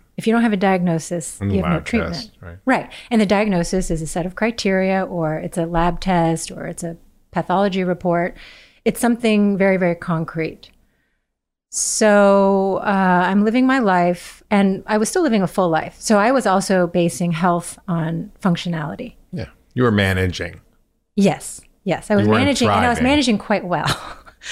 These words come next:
Speaker 1: So then, um, a couple of years later, my husband, our then toddler, and I take a trip to Beijing. And my parents and my sister were living there at the time.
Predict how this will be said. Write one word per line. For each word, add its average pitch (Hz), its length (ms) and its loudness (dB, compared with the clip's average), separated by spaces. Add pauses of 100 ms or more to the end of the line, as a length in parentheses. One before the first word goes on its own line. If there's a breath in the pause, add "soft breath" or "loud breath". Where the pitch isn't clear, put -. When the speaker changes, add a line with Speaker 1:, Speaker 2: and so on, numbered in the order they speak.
(760 loud breath)
Speaker 1:
So 208 580 4
then, 254 500 2
um, 185 840 0 (360)
a 202 60 -2
couple 247 260 0
of 226 80 4
years 190 280 2
later, 185 680 0
my 180 260 -2
husband, 175 840 -2 (440)
our 170 420 -2 (140)
then 180 340 2
toddler, 180 640 0
and 170 220 -2
I 165 280 -4 (720 soft breath)
take 208 180 0
a 185 40 -4
trip 190 220 -6
to 170 80 -6
Beijing. 165 600 -2 (1080)
And 165 500 2
my 175 360 2
parents 185 440 0
and 165 60 -2
my 165 80 -4
sister 180 320 -4
were 170 120 -6
living 175 260 -4
there 170 120 -6
at 175 120 -12
the 180 80 -12
time. 170 380 -8